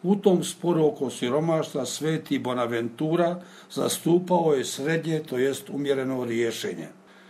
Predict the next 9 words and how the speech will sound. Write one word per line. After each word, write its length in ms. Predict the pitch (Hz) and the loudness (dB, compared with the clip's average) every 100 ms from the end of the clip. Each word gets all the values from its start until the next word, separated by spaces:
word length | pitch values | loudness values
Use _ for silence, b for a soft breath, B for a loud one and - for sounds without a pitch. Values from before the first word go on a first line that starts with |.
| B B B - | B B B 4
Petar 420 | 196 190 190 165 | 4 6 2 4
Ivana 400 | 170 170 160 156 | 2 2 2 2
Oliva 560 | 156 156 156 143 120 - - | 4 4 2 0 -2 -6 -12
stao 460 | - - 165 165 | -4 4 4 6
je 100 | 156 | 2
na 160 | 151 143 | 2 -2
stranu 640 | - 170 180 160 131 107 | -2 2 4 4 0 -4
duhovne 520 | 117 160 135 117 110 98 | -2 0 2 2 0 -2
crkve 680 | - 175 185 185 180 - | 0 4 4 2 0 0